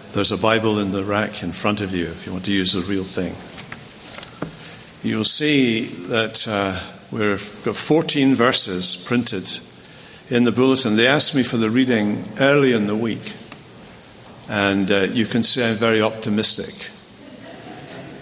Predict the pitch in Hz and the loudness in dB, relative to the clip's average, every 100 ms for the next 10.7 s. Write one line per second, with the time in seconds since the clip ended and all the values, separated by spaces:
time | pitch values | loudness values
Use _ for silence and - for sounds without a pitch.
0 | - - 101 110 113 123 143 131 123 131 | -14 -6 0 2 4 4 4 4 4 4
1 | 127 107 95 92 92 - - - 120 98 | 2 0 0 0 0 -2 0 2 2 0
2 | 90 - 92 - - - - - - - | 2 2 2 2 2 -2 -10 -10 -10 -10
3 | - - - - - - - - - - | -10 -10 -10 -10 -10 -10 -8 -8 -10 -10
4 | - - - - - - - - - - | -10 -6 -4 -2 -4 -4 -4 -4 -2 -4
5 | - - - - 139 117 101 - 160 165 | -8 -12 0 2 4 4 2 4 4 4
6 | 156 143 - 120 - 160 175 175 139 110 | 4 4 4 4 4 4 2 2 2 0
7 | 98 127 - - - - - 131 147 185 | -2 -6 -8 -16 -20 -14 0 2 4 4
8 | 165 120 110 107 110 110 110 104 101 147 | 2 2 0 -2 -4 -4 -2 0 0 2
9 | 127 190 240 139 - 156 139 113 131 110 | 4 4 4 4 4 4 2 2 2 -2
10 | - - 110 - 110 101 98 | -8 -10 -6 -4 -4 -6 -10